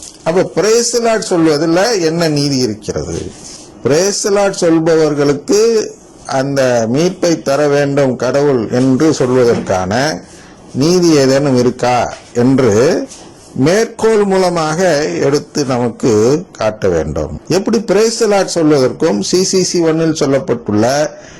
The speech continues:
கடவுளின் குடும்பத்தில் சேர்வதற்கும் என்ன தொடர்பு இருக்கிறது? அவங்க praise the Lord, அதாவது கடவுள் குடும்பம் இல்லைன்னு சொல்றவங்க கூட praise the Lord சொல்றாங்க.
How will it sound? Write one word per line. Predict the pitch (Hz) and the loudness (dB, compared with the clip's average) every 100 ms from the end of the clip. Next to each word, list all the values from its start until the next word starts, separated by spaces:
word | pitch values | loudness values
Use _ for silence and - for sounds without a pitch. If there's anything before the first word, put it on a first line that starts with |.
| - - | -20 -4
கடவுளின் | 185 185 190 196 180 | 0 2 4 2 2
குடும்பத்தில் | - 160 170 160 156 131 | 0 2 0 0 -2 0
சேர்வதற்கும் | 131 131 127 117 - 143 170 131 | 0 2 4 2 0 -2 0 -2
என்ன | - 139 277 196 | -2 0 2 0
தொடர்பு | - 139 151 165 147 | 0 0 0 0 0
இருக்கிறது? | 120 90 92 85 80 82 78 - - - - | -2 -4 -4 -4 -4 -6 -8 -12 -20 -20 -20
அவங்க | - 117 143 160 165 175 208 - | -6 -2 0 2 2 2 0 0
praise | 143 165 170 | 0 2 0
the | 185 | -2
Lord, | 175 160 | 0 0
அதாவது | 127 151 151 | 0 -2 -2
கடவுள் | 127 156 185 | -2 0 0
குடும்பம் | 175 170 175 185 180 175 170 170 165 202 | 0 0 2 2 2 2 2 0 -2 -4
இல்லைன்னு | 143 156 185 196 185 | -2 2 2 2 2
சொல்றவங்க | 170 165 156 147 135 | 2 2 2 2 0
கூட | 110 98 117 170 196 - - - - - - | 0 0 2 0 0 -4 -14 -20 -20 -14 -2
praise | 226 220 | 0 0
the | 208 | 2
Lord | 190 180 | 2 2
சொல்றாங்க. | 180 156 156 135 | 0 0 0 -2